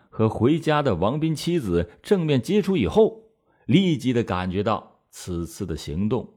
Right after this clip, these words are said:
已经是走漏了风声。于是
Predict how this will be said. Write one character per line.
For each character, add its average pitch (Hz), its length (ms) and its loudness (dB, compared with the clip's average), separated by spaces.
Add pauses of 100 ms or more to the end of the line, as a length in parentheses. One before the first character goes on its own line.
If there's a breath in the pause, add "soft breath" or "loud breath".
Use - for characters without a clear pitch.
(140)
已 73 260 -6
经 76 240 -8
是 73 140 -10
走 69 340 -8
漏 80 160 0
了 69 80 -6
风 76 200 -8
声。 78 180 -10 (1200)
于 101 180 4
是 123 300 0